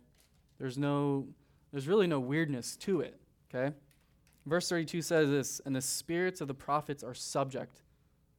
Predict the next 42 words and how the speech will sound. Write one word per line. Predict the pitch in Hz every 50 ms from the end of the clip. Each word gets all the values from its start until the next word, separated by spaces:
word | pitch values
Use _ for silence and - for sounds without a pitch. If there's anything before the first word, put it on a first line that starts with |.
| _ _ _ _
to | - -
the | - -
prophets." | - - - - - - - - - - - - _ _ _ _ _ _ _ _ _ _ _ _ _ _ _ _ _ _ _ _ _ _ _ _ _ _ _ _ _ -
Right? | 127 123 120 120 120 - - - _ -
It's | - 165 160 208
not | 220 214 214 214 196
that, | 196 208 196
like, | 196 185 180 175 165 160 - 151
the | 156 160
Holy | 143 180 196 196 196
Spirit | - - - - 208 196 190 160
takes | - 185 170 -
control | - 165 156 - - 196 196 202 190
of | 156
us | 151 147 143 - 151
and | 160
we | 170
have | 180 160 143
no | 156 160 170 180 175
control | - 170 156 - - - 190 190 170 135
anymore, | 123 123 110 110 98 117 120 131 - _ _ _ _ _ _ _ _ _ _ _ _ _ -
right? | 131 127 131 151 160 - - _ _
That's, | - 151 143 - -
that's | - 147 151 147 -
not | 175 175 170 170
what | 165 151
the, | - 143 135 - - _ -
the | 147
word | 139 151 165 156
is | 147 -
telling | - 190 196 190 160
us | 139 -
here. | 139 135 127 127 135 - - - _ _ _ _ _ _ -
Again, | 143 180 175 156
it's | 143 143
the | 147 143
spirits | 139 - - - - - 185 185 190 196 196 190 190 -
of | 151 143
the | 135
prophets | - - - 165 165 160 - 143 135 -
are | 131 135
subject | 127 - - - - 151 156 151 139 139 120 117 - _